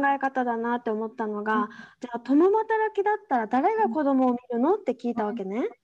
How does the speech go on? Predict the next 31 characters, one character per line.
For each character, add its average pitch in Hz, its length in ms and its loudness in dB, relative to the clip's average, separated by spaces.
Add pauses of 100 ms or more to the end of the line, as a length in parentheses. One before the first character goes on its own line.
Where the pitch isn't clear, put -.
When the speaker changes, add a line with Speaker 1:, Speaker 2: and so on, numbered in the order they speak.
(420)
Speaker 1:
ど 262 100 2
っ 269 100 -6
ち 392 140 2
も 392 160 4
働 240 420 -2
い 220 40 -4
て 220 140 -4
て、 214 440 -2
Speaker 2:
う - 20 -4
ん。 240 60 -4
Speaker 1:
そ 247 100 -6
し - 120 -12
た 294 100 -2
ら 262 80 0
子 269 140 0
供 320 640 2
が 302 160 0
さ、 302 200 0 (180)
赤 427 260 0
ち 427 80 -4
ゃ 330 80 2
ん 294 60 -4
じ 254 60 -2
ゃ 247 40 -6
な 247 140 -2
く 247 100 -6
て 214 100 -8
も、 202 80 -6
例 226 260 -2
え 277 40 2
ば 220 220 -4